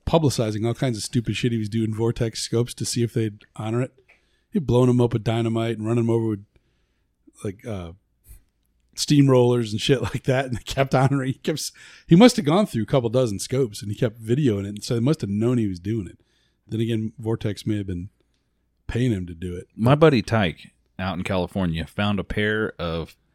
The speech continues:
Speaker 2: uh, what are they, twelve-by-fifty Vipers, like the nice, expensive Vortex binoculars?
Speaker 1: Yeah.
Speaker 2: On the side of the road.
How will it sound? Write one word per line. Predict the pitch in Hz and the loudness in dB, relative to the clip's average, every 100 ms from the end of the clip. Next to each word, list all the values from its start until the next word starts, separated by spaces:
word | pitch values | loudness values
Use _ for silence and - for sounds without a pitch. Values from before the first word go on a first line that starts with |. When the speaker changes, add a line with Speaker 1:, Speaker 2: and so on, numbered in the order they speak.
| _ _ _ _ _ - | _ _ _ _ _ -8
Speaker 2:
uh, | 82 82 76 - _ _ _ _ _ - | -6 -4 -6 -10 _ _ _ _ _ -16
what | 101 | -12
are | |
they, | 78 | -10
twelve-by-fifty | - - 123 120 113 104 117 113 127 123 117 | -6 -2 -2 0 -2 0 -2 -2 0 -2 -2
Vipers, | 85 101 113 139 143 - | -2 2 2 2 0 -2
like | 90 - | -4 -2
the | 92 82 | -2 0
nice, | 92 110 - | 0 0 -2
expensive | - - 110 - 117 | -6 -2 0 0 0
Vortex | 107 117 127 120 - | 2 2 4 2 2
binoculars? | 113 127 139 147 151 - | 2 2 2 -2 -4 -8
Speaker 1:
Yeah. | 117 117 _ - | -10 -10 _ -2
Speaker 2:
On | 98 | 2
the | 92 | 2
side | - 113 123 | 4 4 4
of | |
the | 107 | 2
road. | 90 98 76 | 2 2 0